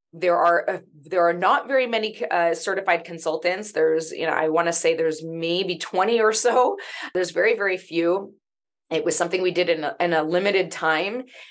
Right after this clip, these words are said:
There's not many folks that can, can say like you that you, you're certified consultants, so that's <laughs> good. But we have a community of practitioners who are either in-house, you know, or founders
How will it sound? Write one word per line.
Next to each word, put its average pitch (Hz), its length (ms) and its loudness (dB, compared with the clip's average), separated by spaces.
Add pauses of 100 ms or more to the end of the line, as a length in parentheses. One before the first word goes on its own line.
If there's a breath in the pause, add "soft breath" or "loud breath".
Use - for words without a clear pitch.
There's 180 340 -2
not 185 220 2
many 170 180 0
folks 160 280 -2
that 156 100 0
can, 160 280 -10
can 170 180 -6
say 160 200 4
like 160 240 0
you 160 140 -2
that 160 160 0
you, - 180 -2
you're 170 140 2
certified 170 400 -2
consultants, 165 460 -6
so 185 80 -2
that's 175 180 0
<laughs> - 0 -
good. 170 400 -2 (680 loud breath)
But 233 100 4
we 254 80 2
have 269 160 0
a 320 60 2
community 285 560 -2
of 175 580 2
practitioners 269 1040 0 (120)
who 208 200 0
are 180 220 4
either 170 240 2
in-house, 220 760 -2 (400 loud breath)
you 185 120 -4
know, 165 80 0
or 175 180 2
founders 214 920 2